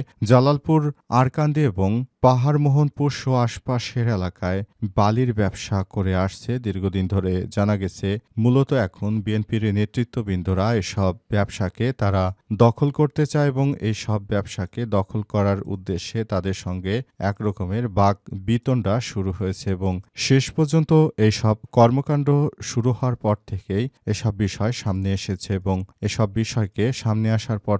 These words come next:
থেকে এই ধরনের হত্যাকাণ্ডের ঘটনা ঘটল। এমনিতেই শরীফ ওসমান হাদিকে হত্যার ঘটনায় পুরো দেশ নড়ে চড়ে বসেছে। এর মধ্যে আবার নতুন করে এই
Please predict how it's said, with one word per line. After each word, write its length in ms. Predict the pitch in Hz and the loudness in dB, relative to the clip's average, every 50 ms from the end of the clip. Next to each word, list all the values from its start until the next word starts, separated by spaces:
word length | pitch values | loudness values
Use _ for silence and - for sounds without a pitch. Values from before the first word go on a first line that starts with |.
| - _ | -2 _
থেকে 180 | - 101 - 110 | -8 -8 -4 -2
এই 100 | 101 98 95 | -4 -2 -2
ধরনের 320 | 104 98 98 95 98 101 98 | 0 0 0 0 0 0 0
হত্যাকাণ্ডের 680 | 92 98 95 - - 117 104 107 95 92 87 113 123 113 | 0 0 -2 -2 -2 -2 0 0 0 0 0 0 -2 0
ঘটনা 360 | 101 98 90 - 101 95 98 | 0 -2 0 0 0 0 0
ঘটল। 260 | 92 98 95 - - 95 | 0 -2 -2 -2 -2 -2
এমনিতেই 460 | 92 92 95 95 90 - - 107 120 120 _ _ - | -2 0 -2 -4 -4 0 0 0 0 0 _ _ -6
শরীফ 320 | - - 127 131 139 - - | 2 4 4 4 4 2 0
ওসমান 300 | 143 - - 147 143 143 | -4 -2 0 0 0 2
হাদিকে 420 | 131 131 135 127 131 127 - 143 139 | 2 0 0 0 -2 -4 -2 -2 -2
হত্যার 420 | 127 107 110 104 - - 110 104 104 | 0 0 0 -2 0 0 0 0 0
ঘটনায় 480 | 95 - 104 101 - 104 95 101 110 113 - | 0 0 -2 0 0 0 0 0 0 -2 -2
পুরো 200 | - 101 95 101 92 90 | -2 0 0 0 2 2
দেশ 160 | 98 98 98 - - - - - | 2 0 0 -2 -6 -12 -10 -6
নড়ে 300 | 101 101 107 110 117 127 127 - | -4 0 2 2 2 2 0 0
চড়ে 200 | - 104 87 98 | -4 -2 -2 -2
বসেছে। 460 | 90 92 95 92 - - 95 90 - - | -2 -2 -4 -4 -4 -6 -8 -6 -4 -4
এর 80 | 98 92 92 | -2 -2 -2
মধ্যে 200 | 92 95 98 120 | -4 -4 0 0
আবার 260 | 110 98 95 98 98 95 - _ _ - | 0 2 2 2 2 0 -2 _ _ 2
নতুন 300 | 107 110 120 117 139 143 139 | 4 4 4 4 2 -2 0
করে 200 | - 147 147 143 143 | 0 2 2 2 2
এই 60 | 139 | 2